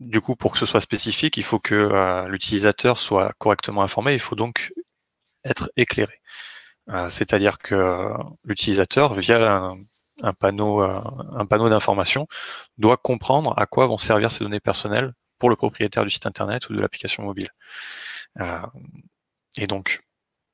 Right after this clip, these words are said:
le propriétaire doit être capable de montrer à son utilisateur, euh, à quelle finalité, euh, il va traiter les données personnelles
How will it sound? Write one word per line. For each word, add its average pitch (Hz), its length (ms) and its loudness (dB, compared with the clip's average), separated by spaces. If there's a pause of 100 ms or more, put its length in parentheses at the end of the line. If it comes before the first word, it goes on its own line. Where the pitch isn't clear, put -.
(360)
le 110 60 4
propriétaire 110 560 2
doit 101 140 0
être - 100 -6
capable 117 460 2 (420)
de 104 100 0
montrer 110 540 2
à 110 80 2
son 104 200 -2
utilisateur, 98 760 -2 (420)
euh, 90 260 0
à - 140 -6
quelle 131 220 2
finalité, 110 680 0 (220)
euh, 92 220 -6
il 90 80 -8
va 92 80 -2
traiter - 320 -4
les 92 60 -2
données 92 180 -8
personnelles 113 540 2